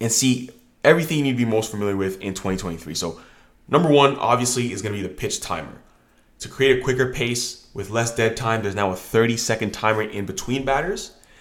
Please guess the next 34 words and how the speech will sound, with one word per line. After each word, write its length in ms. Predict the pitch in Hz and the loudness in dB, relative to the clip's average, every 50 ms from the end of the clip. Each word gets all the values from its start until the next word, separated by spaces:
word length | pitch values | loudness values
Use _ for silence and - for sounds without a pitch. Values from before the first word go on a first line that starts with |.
| - - - - _ - | -20 -20 -20 -20 _ 0
and 180 | 107 107 107 | 0 0 0
a 140 | 104 - 101 | -2 -6 -6
shorter 360 | - - - 160 180 170 - | -6 -4 -2 0 0 0 0
time 240 | - - 131 117 113 | -2 -4 -4 -2 -2
limit 300 | 113 110 107 104 - - | 0 -2 -2 -4 -6 -10
between 380 | - - - - 98 95 92 - | -12 -12 -10 -8 -8 -8 -8 -8
pitches. 500 | - 123 127 - 90 78 73 71 - - _ _ _ _ _ _ _ _ _ _ _ _ _ _ _ | -8 -8 -6 -8 -10 -12 -12 -14 -16 -18 _ _ _ _ _ _ _ _ _ _ _ _ _ _ _
The 80 | - 107 | -12 -4
pitcher 280 | - - 139 135 139 139 | 4 6 6 6 6 4
must 280 | 131 127 127 127 - | 4 4 2 2 0
receive, 720 | 120 107 - - - - 120 120 120 117 110 107 - - - - | -4 -4 -4 -4 -2 0 0 0 0 0 -4 -6 -10 -14 -18 -16
sorry, 260 | - - 107 85 82 | -4 -2 -2 -2 -2
must 220 | 90 104 110 - - | -4 -4 -4 -4 -4
begin 720 | - 101 90 90 - - 131 165 175 151 139 143 151 - - _ _ _ - | -6 -8 -8 -8 0 2 4 4 4 2 0 -2 -8 -12 -18 _ _ _ -6
their 100 | 110 104 | -6 0
motion 420 | 104 110 110 107 - - 107 104 | 2 2 2 2 0 -4 -4 -4
within 220 | 98 95 98 92 | -4 -4 -4 -6
fifteen 420 | 92 - - 120 113 - - 107 101 | -6 -6 -6 -6 -6 -6 -6 -8 -6
seconds 560 | - - 101 - - 95 190 190 185 - - _ _ _ _ _ _ _ _ _ _ _ _ _ _ _ | -4 -4 -6 -4 -4 -6 -6 -6 -8 -10 -14 _ _ _ _ _ _ _ _ _ _ _ _ _ _ _
with 140 | - 104 98 | -8 -6 -6
the 80 | 101 | -4
bases 240 | 80 95 92 - - | -4 -4 -4 -4 -2
empty, 480 | 98 117 139 147 - 160 156 156 156 - | 0 0 0 0 -2 -6 -6 -6 -8 -10
twenty 280 | - - - 113 113 110 | -12 -4 -2 -2 -2 -2
seconds 420 | - - 107 107 - 104 98 92 | -2 -4 -4 -4 -4 -6 -6 -6
with 140 | 95 87 92 | -8 -8 -6
runners 220 | 90 90 90 87 | -6 -6 -4 -6
on 160 | 90 85 85 | -6 -8 -6
base. 520 | 80 98 98 90 - - - - - - _ _ _ - _ | -4 -4 -4 -2 -2 -4 -6 -8 -12 -18 _ _ _ -18 _
Otherwise, 480 | - 101 104 104 101 101 98 98 95 95 | -4 -2 0 2 4 6 6 4 4 2
it's 220 | 98 - - - | -4 -8 -8 -6
an 80 | 95 92 | -6 -6
automatic 520 | 92 90 87 90 87 85 82 82 - - | -4 -4 -4 -4 -6 -8 -8 -10 -12 2
ball. 560 | - 107 104 92 78 - - - - _ _ | 4 4 6 6 2 0 -6 -16 -20 _ _